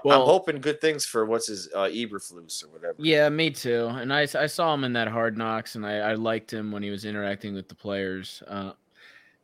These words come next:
Speaker 1: not a great first press conference, but, uh, you know, I always root for the guys, so I'm gonna
Speaker 2: Yep.
Speaker 1: give him every, we'll see what he does on the football field. It, it's all about decisions and getting the play. Well, y-,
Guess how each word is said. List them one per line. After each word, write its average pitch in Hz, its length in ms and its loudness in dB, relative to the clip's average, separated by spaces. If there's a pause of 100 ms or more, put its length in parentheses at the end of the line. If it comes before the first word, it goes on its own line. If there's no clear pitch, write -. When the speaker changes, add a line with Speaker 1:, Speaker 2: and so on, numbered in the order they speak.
Speaker 1:
not 190 180 12
a 190 60 12
great 151 300 10
first 139 280 2
press 131 240 2
conference, 139 460 -2
but, 123 180 2
uh, 120 100 4
you 135 200 0
know, 131 160 2
I 147 200 8
always 175 300 8
root 160 200 2
for 127 100 -4
the 110 100 2
guys, 104 540 -2
so 107 500 -4
I'm 117 140 -2
gonna 135 140 6
Speaker 2:
Yep. 113 80 6
Speaker 1:
give 123 140 2
him 117 160 0
every, 117 540 2
we'll 151 220 6
see 165 240 4
what 160 120 6
he 151 60 4
does 143 380 4
on 143 100 -2
the 139 60 -2
football 131 340 -2
field. 98 300 -4
It, 131 100 2
it's 143 180 4
all 196 120 12
about 156 220 8
decisions 113 840 0 (400)
and 120 120 2
getting 131 220 8
the 123 80 2
play. 120 600 6
Well, 123 320 4
y-, - 320 -20